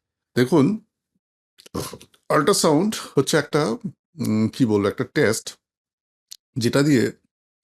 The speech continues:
আমরা একটা, আহ, সাউন্ড রিফ্লেকশন হলে একটা,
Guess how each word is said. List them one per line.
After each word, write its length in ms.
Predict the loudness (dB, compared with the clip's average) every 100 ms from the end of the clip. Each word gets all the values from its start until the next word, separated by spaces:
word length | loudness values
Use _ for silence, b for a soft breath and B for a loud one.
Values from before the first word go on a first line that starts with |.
| B B -6
আমরা 380 | -2 2 0 0
একটা, 520 | -6 -4 -2 0 0
আহ, 600 | -2 -8 _ -4 -2 -2 -4
সাউন্ড 680 | -4 -4 0 2 2 0 -4 -4
রিফ্লেকশন 680 | -2 -2 0 -2 -2 -2 0
হলে 420 | 2 2 2 0 -2
একটা, 300 | -6 -2